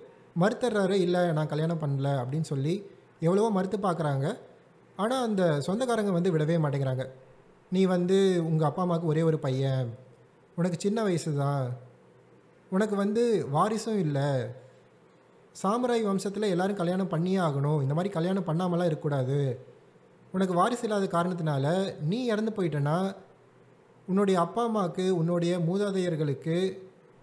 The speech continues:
யாரு சடங்கு செய்வாங்க, அதுக்காகவாவது நீ கல்யாணம் பண்ணிக்கோன்னு" சொல்லி ரொம்ப pressure போடுறாங்க. சாமுராயும் வேற வழி இல்லாம ஒத்துக்கிறாரு,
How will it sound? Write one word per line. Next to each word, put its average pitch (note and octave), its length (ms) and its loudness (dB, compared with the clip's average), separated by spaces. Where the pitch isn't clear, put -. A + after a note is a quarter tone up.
யாரு G3+ 260 0
சடங்கு E3 280 0
செய்வாங்க, C3 720 -2
அதுக்காகவாவது G3 760 0
நீ F#3 100 2
கல்யாணம் D#3 380 0
பண்ணிக்கோன்னு" D3 320 -2
சொல்லி D#3 320 -2
ரொம்ப F#3 220 0
pressure D#3+ 360 -2
போடுறாங்க. C3+ 560 -2
சாமுராயும் G#3 680 0
வேற D3+ 180 0
வழி E3 260 0
இல்லாம D#3 380 2
ஒத்துக்கிறாரு, D#3 840 0